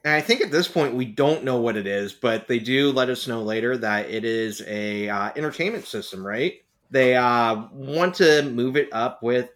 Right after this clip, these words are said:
well, first of all, they tell the guy to, that they're gonna have to take it upstairs, but the guy just turns his back on them.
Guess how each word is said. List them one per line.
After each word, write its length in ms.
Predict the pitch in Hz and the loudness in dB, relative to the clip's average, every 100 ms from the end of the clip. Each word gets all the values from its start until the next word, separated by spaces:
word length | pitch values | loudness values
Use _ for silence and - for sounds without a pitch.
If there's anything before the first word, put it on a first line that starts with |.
| - | -4
well, 220 | 123 113 | -2 0
first 260 | - 160 | 0 -4
of 60 | 131 | 0
all, 100 | 123 | 0
they 120 | 117 | 0
tell 180 | 113 139 | -2 -2
the 80 | 131 | 0
guy 200 | 120 117 | 0 -2
to, 640 | 113 - 117 113 110 110 - _ _ _ _ _ 85 | -4 -2 0 0 0 -2 -6 _ _ _ _ _ -6
that 280 | 120 104 - | -2 -2 -2
they're 120 | 110 | -6
gonna 160 | 110 | -2
have 120 | 107 - | -4 -4
to 60 | |
take 160 | 120 110 | -6 -4
it 60 | |
upstairs, 380 | 104 - 139 123 | -4 -2 0 0
but 180 | - 101 | -2 -8
the 60 | 98 | -4
guy 160 | 98 | -4
just 220 | 90 87 | -4 -10
turns 200 | - 104 | -8 -8
his 100 | 90 | -8
back 280 | 87 92 92 | -8 -6 -6
on 120 | 92 95 | -8 -10
them. 260 | 95 101 | -10 -12